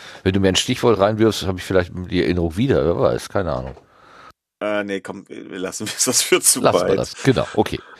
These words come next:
Speaker 2: Ähm,
Speaker 1: Schweigen wir, äh, halten wir den Mantel des Schweigens darüber, genau. Decken
Speaker 2: Und
Speaker 1: wir den Mantel des Schweigens darüber.
Speaker 2: Also Audio und soziale Netzwerke ist ja wirklich nichts Neues. Das, das haben wir alle schon gehabt. Und, aber das ist jetzt hier halt,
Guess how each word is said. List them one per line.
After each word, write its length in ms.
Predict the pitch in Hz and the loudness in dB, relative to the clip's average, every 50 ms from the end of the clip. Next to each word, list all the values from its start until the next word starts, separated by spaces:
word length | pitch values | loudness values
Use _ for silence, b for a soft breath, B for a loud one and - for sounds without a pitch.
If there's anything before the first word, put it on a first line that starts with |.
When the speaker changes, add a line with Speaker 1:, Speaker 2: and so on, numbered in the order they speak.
| B B - | B B 0
Speaker 2:
Ähm, 260 | 117 107 101 98 165 - | 2 2 2 2 -2 -8
Speaker 1:
Schweigen 480 | 90 - - - - 90 101 110 110 101 | -8 -8 -8 0 2 2 2 2 0 2
wir, 160 | 92 95 - - | 2 4 4 6
äh, 180 | 90 85 78 | 4 4 4
halten 260 | 78 110 131 127 110 | 4 0 0 0 -2
wir 120 | 101 104 98 | -2 0 2
den 200 | 95 98 92 90 | 2 2 2 4
Mantel 260 | 90 107 123 117 113 | 2 2 2 0 -4
des 140 | 87 87 85 | -4 -4 -4
Schweigens 440 | - - 71 69 71 65 64 - - | -2 0 0 0 0 0 -4 -6 -6
darüber, 420 | - 65 - 76 65 58 50 - _ - | -8 -6 -6 -6 -6 -6 -8 -8 _ -4
genau. 260 | 82 73 - - - _ _ - | -4 -4 -4 -8 -10 _ _ 0
Decken 200 | - 101 92 82 | 2 2 0 -2
Speaker 2:
Und 80 | 69 | -4
Speaker 1:
wir 80 | 65 65 | -4 -8
den 160 | 67 65 65 - | -8 -8 -10 -10
Mantel 240 | - 57 - - - | -10 -12 -12 -12 -14
des 100 | - - | -14 -12
Schweigens 260 | - - - - - | -10 -10 -12 -12 -14
darüber. 260 | - 58 - - - - _ - - | -16 -16 -14 -14 -14 -16 _ -8 -6
Speaker 2:
Also 180 | 92 - - - | -4 -4 -4 0
Audio 300 | - 92 123 143 143 151 | 2 2 2 4 4 2
und 160 | 131 104 98 90 | 2 2 0 -4
soziale 420 | - 98 101 - - 98 110 117 | -4 -4 0 2 2 2 2 0
Netzwerke 520 | 110 110 113 110 - - 107 110 - 101 - _ | -2 -4 -2 -2 0 0 0 0 0 -4 -6 _
ist 140 | - - | -2 0
ja 140 | - 107 104 | 0 0 -2
wirklich 300 | 113 104 - - - - | -2 -8 -6 -8 -10 -10
nichts 200 | 82 - - - | -10 -12 -14 -12
Neues. 260 | - - - 95 - | -10 -10 -10 -10 -10
Das, 180 | - - - - | -10 -10 -10 -10
das 180 | - - - - | -10 -10 -8 -8
haben 120 | - - | -6 -6
wir 140 | - - - | -6 -6 -6
alle 160 | - - - | -8 -8 -6
schon 180 | - - - - | -6 -6 -4 -4
gehabt. 360 | - - 92 98 _ _ - | -4 -4 -6 -8 _ _ -8
Und, 240 | - - - B B B B B B B B B B B B _ | -8 -8 -8 B B B B B B B B B B B B _
aber 160 | 85 85 90 | 0 0 2
das 240 | - 107 101 - - | 0 2 2 4 4
ist 120 | - - | 4 2
jetzt 140 | 113 107 - | 2 2 2
hier 160 | - 107 101 95 | 2 4 4 4
halt, 320 | 95 98 _ - - | 2 0 _ -8 -12